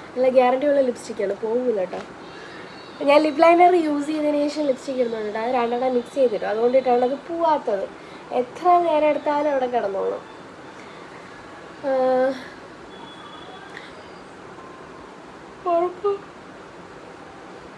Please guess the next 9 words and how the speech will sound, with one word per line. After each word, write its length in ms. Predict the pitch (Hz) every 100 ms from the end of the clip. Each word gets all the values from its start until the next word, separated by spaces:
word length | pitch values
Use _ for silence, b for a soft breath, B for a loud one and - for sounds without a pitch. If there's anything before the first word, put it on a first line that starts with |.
| - - - - - - - - 185 - - 180 - - 185 - - - - - - - -
ചെറിയ 220 | 254 254 262
ജലദോഷവും 540 | 247 226 240 247 277 269
കാര്യങ്ങളൊക്കെ 440 | 254 254 254 247 247
ഉണ്ടായിരുന്നു. 340 | 214 202 233 247
ചെറിയ 140 | 240
തൊണ്ടവേദന 540 | 226 214 220 233 277 247
ഉണ്ട്, 140 | 220 226
ഉപ്പുവെള്ളം 400 | - 240 233 247 294
കൊള്ളണം. 380 | 233 202 208